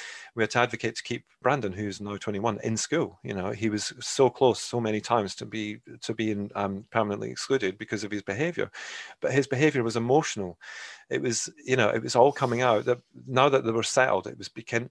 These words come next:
beginning to come out of him because he was, you know, he was just going through the motions of, of, you know, what a child does, and that's expressing themselves through their behaviour. And, you know, he, he had been in a special school before he came to us because his behaviour was of,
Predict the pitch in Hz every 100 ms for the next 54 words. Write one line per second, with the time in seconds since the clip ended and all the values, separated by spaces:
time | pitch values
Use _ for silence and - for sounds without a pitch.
0 | 107 107 123 127 - - 110 107 107 92
1 | - _ _ _ _ _ _ - _ -
2 | 113 - 113 101 92 107 101 110 - 113
3 | 107 - - 131 104 87 98 104 113 107
4 | - 113 - - 110 - 104 104 147 -
5 | 101 104 - - 104 - - - - 117
6 | 92 123 202 110 98 - 160 92 113 101
7 | 113 110 - - 113 - - 127 - 101
8 | 90 101 95 - 101 92 98 131 151 85
9 | - 120 120 131 110 92 117 120 117 120
10 | 113 113 107 98 - 104 - - 135 139
11 | 101 104 98 - 98 - 127 - 110 101
12 | 98 - 101 104 98 95 95 -